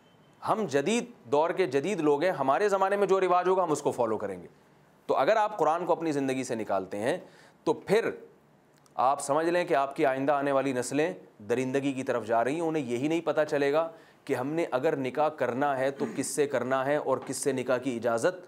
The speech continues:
नहीं है। ये एक बहुत अहम तरीन मौजू है। निकाह को ख़त्म करने का एक मखसूस तरीक़ा बयान किया,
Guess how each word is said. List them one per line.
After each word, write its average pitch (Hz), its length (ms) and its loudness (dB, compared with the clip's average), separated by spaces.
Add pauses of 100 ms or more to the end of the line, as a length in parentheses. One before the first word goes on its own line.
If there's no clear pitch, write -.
(300)
नहीं 120 280 -2
है। 90 100 -10 (1120)
ये 131 140 2
एक 143 120 -4
बहुत 131 240 0
अहम 127 160 -2
तरीन 127 200 -4
मौजू 113 340 -2
है। - 60 -4 (720)
निकाह 117 360 -2
को 147 160 0
ख़त्म 175 320 -2
करने 135 280 0
का 139 100 0
एक 131 100 -2
मखसूस 120 360 -6
तरीक़ा 104 300 -6
बयान 87 260 -8
किया, 85 240 -16